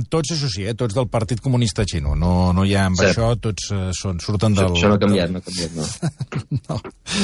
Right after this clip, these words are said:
Speaker 1: Bueno, parlant de, de, canviem de, de continent, anem als Estats Units. Parlem del nomenament de Cecilia Rose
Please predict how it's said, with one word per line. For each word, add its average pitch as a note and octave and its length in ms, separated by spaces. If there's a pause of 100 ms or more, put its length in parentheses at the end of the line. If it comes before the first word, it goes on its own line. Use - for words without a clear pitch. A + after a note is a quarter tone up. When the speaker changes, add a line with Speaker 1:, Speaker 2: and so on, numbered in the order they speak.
(1000)
Speaker 1:
Bueno, F#3 220
parlant F#3 340
de, G3 100 (180)
de, D#3+ 200 (360)
canviem D#3 440
de, E3 140 (320)
de B2 200
continent, D#3+ 600 (180)
anem D3+ 360
als C#3 460
Estats C3+ 380
Units. E3+ 320
Parlem F3 320
del F3 400
nomenament D#3+ 560
de E3 140 (680)
Cecilia F3 480
Rose D#3 460